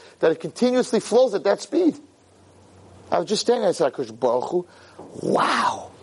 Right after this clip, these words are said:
who is the creator of Niagara Falls? Who is the architect?" Has to be a God! I'm gonna take a can of Coke and throw it into God's Niagara Falls?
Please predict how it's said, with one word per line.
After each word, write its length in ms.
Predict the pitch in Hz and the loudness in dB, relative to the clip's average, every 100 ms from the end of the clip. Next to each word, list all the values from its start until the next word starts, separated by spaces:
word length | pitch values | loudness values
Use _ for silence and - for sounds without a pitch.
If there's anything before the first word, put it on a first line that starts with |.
| - - - | -20 -18 -8
who 300 | - 233 247 | 0 2 2
is 100 | 170 | 2
the 80 | 143 | -2
creator 600 | - 151 160 208 190 170 | 2 4 6 4 4 2
of 140 | 156 | 2
Niagara 460 | 156 151 156 156 156 | 2 4 4 2 0
Falls? 960 | - 151 151 143 113 160 - - - - - - - - | 0 2 4 2 0 -4 -14 -18 -20 -20 -20 -20 -20 -2
Who 180 | 202 226 | 2 4
is 100 | 156 | 4
the 140 | 156 | 4
architect?" 800 | 147 151 151 147 - 101 104 - - - - - - - - - - - - - - - - - - - - - | 4 2 -2 -8 -6 -6 -6 -8 -16 -18 -18 -20 -20 -20 -20 -20 -18 -18 -18 -18 -20 -20 -20 -20 -20 -20 -20 -2
Has 260 | - 311 302 | 4 4 4
to 80 | 330 | 2
be 100 | 359 | 2
a 80 | |
God! 480 | 339 480 466 370 180 - _ _ _ _ _ _ _ _ 254 | 4 6 8 6 2 -4 _ _ _ _ _ _ _ _ 0
I'm 140 | 392 | 2
gonna 320 | 508 494 453 | 2 0 2
take 160 | 453 381 | -2 -2
a 20 | |
can 240 | 349 415 453 | 2 2 0
of 80 | - | -2
Coke 400 | 294 370 - - _ _ _ | 2 4 2 -6 _ _ _
and 140 | 262 - | -8 -4
throw 160 | 277 | 2
it 280 | 403 494 - | 4 2 -2
into 140 | 339 | -4
God's 380 | 269 381 453 285 | 0 2 2 -2
Niagara 480 | 302 311 359 427 320 | -6 -2 0 0 -2
Falls? 580 | - 415 494 508 359 | 2 4 6 4 0